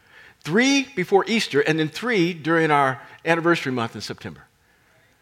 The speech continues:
We hope that it's a prompt, a primer, to get you to do this on a regular basis, because fasting is that which says to God, it's not a hunger strike.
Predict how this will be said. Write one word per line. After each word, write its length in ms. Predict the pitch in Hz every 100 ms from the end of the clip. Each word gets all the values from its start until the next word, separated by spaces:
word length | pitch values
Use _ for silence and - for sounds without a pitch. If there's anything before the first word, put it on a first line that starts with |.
| _ _ _ _ _ _ _
We 180 | 160 190
hope 380 | 180 320 370 -
that 140 | 214
it's 180 | 190 175
a 60 | 160
prompt, 840 | - - 294 285 151 - - - _ _ -
a 40 | -
primer, 600 | - 220 277 349 349 - _ - - - -
to 80 |
get 320 | 180 - - 240
you 80 |
to 100 | 220
do 200 | 170 277
this 180 | 214 190
on 80 | 196
a 60 | 180
regular 260 | 180 170
basis, 380 | 170 311 - 190
because 280 | 175 170 -
fasting 520 | - 320 - 165 165 - - - -
is 200 | 170 -
that 240 | 233 320 -
which 180 | 214 -
says 300 | 254 277 -
to 100 | 185
God, 240 | 147 120
it's 140 | 151
not 180 | 160 233
a 60 | 262
hunger 280 | 294 269 165
strike. 480 | - 107 - -